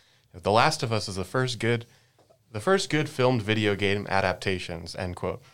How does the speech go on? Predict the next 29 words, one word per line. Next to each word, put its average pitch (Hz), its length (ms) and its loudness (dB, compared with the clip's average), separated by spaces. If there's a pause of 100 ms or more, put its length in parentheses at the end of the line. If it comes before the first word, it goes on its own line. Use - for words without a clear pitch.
(220)
"That's 165 240 2
cheating. 95 460 0
The 110 100 2
game 147 240 6
is 131 120 4
already 120 380 4
a 101 60 0
pretty 110 240 -2
grounded 98 480 2
and 90 120 -2
character-focused 101 880 -2
zombie 98 360 0
apocalypse 95 580 -2
drama. 98 460 -4 (400)
Call 147 160 8
me 165 120 8
when 151 140 6
they 135 120 8
do 127 160 6
a 107 60 6
banger 107 380 4
adaptation 104 720 4
of 90 120 -4
Katamari 107 540 4
Damacy, 98 540 0
also 110 340 4
starring 98 460 0
Pedro - 320 -4
Pascal." 190 540 8